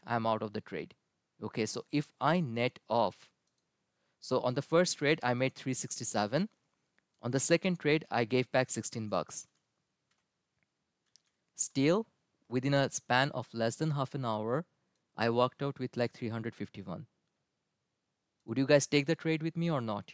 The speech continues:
Tell me. Is it a good decision or not a good decision? I want honest feedback here.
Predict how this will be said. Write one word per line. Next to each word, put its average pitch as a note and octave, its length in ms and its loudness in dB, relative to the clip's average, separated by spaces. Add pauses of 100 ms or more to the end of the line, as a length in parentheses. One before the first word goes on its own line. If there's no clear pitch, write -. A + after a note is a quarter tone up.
(140)
Tell G#2+ 140 -2
me. G2+ 220 -8 (340)
Is A2 120 -6
it A#2+ 80 -4
a C3 60 0
good C3+ 160 -2
decision D#3 400 -2
or C#3+ 60 2
not A#2 180 0
a A#2+ 60 -4
good G#2+ 240 -10
decision? G2 520 -8 (1400)
I G#2+ 80 0
want D#3 220 4
honest C3+ 300 0
feedback G#2 380 -2
here. - 220 -6